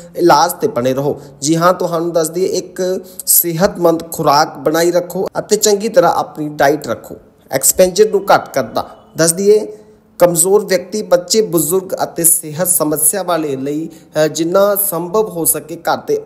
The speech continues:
ਅੰਦਰ ਰਹੋ, ਘਰ ਦੇ ਦਰਵਾਜ਼ੇ ਬੰਦ ਰੱਖੋ ਅਤੇ ਖਿੜਕੀਆਂ ਬੰਦ ਰੱਖੋ ਤਾਂ ਜੋ ਪ੍ਰਦੂਸ਼ਿਤ ਹਵਾ ਤੁਹਾਡੇ ਘਰ ਦੇ ਅੰਦਰ ਐਂਟਰ ਨਾ ਕਰ ਸਕੇ। ਸਵੇਰ ਦੀ ਸੈਰ ਦੀ ਗੱਲ ਕਰੀਏ ਤਾਂ ਸਵੇਰ ਦੀ ਸੈਰ ਤੁਹਾਨੂੰ ਕਿਸ ਤਰ੍ਹਾਂ ਕਰਨੀ ਚਾਹੀਦੀ ਹੈ ਇਸ ਪ੍ਰਦੂਸ਼ਿਤ ਵਾਤਾਵਰਣ ਦੇ ਵਿੱਚ?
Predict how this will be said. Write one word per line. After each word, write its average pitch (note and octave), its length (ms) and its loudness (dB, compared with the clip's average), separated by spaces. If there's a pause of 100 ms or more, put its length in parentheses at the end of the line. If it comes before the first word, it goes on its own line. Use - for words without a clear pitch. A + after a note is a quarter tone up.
ਅੰਦਰ D#3+ 220 2
ਰਹੋ, F3 340 -4
ਘਰ E3+ 240 -2
ਦੇ D3+ 320 -6 (280)
ਦਰਵਾਜ਼ੇ D#3+ 720 2
ਬੰਦ D#3+ 320 0
ਰੱਖੋ E3+ 460 -4
ਅਤੇ C#3+ 220 -8
ਖਿੜਕੀਆਂ F3+ 540 -2
ਬੰਦ C#3+ 240 -4
ਰੱਖੋ C#3 260 -8
ਤਾਂ D#3+ 260 -4
ਜੋ D3 140 -6
ਪ੍ਰਦੂਸ਼ਿਤ C#3 680 -4 (200)
ਹਵਾ A#2+ 180 4
ਤੁਹਾਡੇ B2 480 -2
ਘਰ C#3+ 180 0
ਦੇ C3 280 -6
ਅੰਦਰ D3 280 -2 (260)
ਐਂਟਰ F#3+ 340 4
ਨਾ C#3+ 140 4
ਕਰ A#2+ 180 -4
ਸਕੇ। - 360 -2 (220)
ਸਵੇਰ G#3+ 500 4
ਦੀ A3+ 100 -6
ਸੈਰ F3 300 0
ਦੀ E3+ 140 -8
ਗੱਲ E3+ 220 -2
ਕਰੀਏ F#3+ 320 -4
ਤਾਂ F3+ 180 -2
ਸਵੇਰ D3+ 380 -4
ਦੀ D3+ 140 -6
ਸੈਰ C#3 500 0 (320)
ਤੁਹਾਨੂੰ D3 300 -2
ਕਿਸ E3+ 180 -4
ਤਰ੍ਹਾਂ F3+ 220 0
ਕਰਨੀ E3+ 300 -2
ਚਾਹੀਦੀ E3+ 540 -2
ਹੈ F3+ 280 -4
ਇਸ D3+ 220 0
ਪ੍ਰਦੂਸ਼ਿਤ D3 840 -6
ਵਾਤਾਵਰਣ A#2+ 480 0
ਦੇ - 160 -16
ਵਿੱਚ? - 280 -20